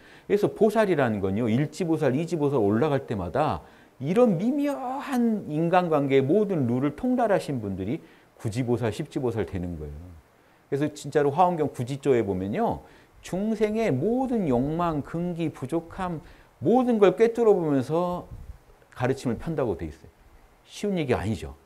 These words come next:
엄청난 얘기입니다. 그래서 그 이 높은 보살의 경지는요, 헤아릴 수 없어요.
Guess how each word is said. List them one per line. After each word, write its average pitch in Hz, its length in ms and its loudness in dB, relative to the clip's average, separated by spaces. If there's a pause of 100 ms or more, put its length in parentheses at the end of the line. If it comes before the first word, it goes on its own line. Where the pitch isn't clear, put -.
(600)
엄청난 180 480 -2
얘기입니다. 113 340 0
그래서 123 220 0 (340)
그 123 420 0
이 139 260 -6
높은 143 380 4
보살의 180 380 6
경지는요, 120 720 2
헤아릴 214 340 2
수 120 140 -4
없어요. - 240 -6